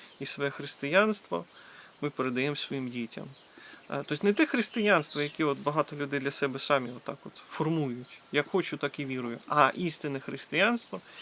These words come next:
яке нам проповідано в Святому Письмі. Тому вчіть дітей своїх і самі вчіться. І будьмо церковними людьми, щоб Господь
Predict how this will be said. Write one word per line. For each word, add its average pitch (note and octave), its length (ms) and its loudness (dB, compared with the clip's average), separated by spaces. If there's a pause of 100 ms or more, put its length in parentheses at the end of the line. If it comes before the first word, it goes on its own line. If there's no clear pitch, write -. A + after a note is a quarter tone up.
(260)
яке F#3 200 2
нам G3+ 180 4
проповідано D3+ 760 -2 (520)
в - 60 -10
Святому D3 440 -2
Письмі. C3 400 -10 (720)
Тому D3 360 0 (1120)
вчіть - 420 -2 (600)
дітей D#3+ 340 2
своїх C3+ 460 -6 (380)
і - 80 -6
самі C3+ 340 2
вчіться. - 560 -8 (500)
І C3+ 380 -4 (840)
будьмо E3 360 0
церковними C3+ 680 -2
людьми, D3 380 0 (420)
щоб C3+ 240 -6
Господь G#3 500 0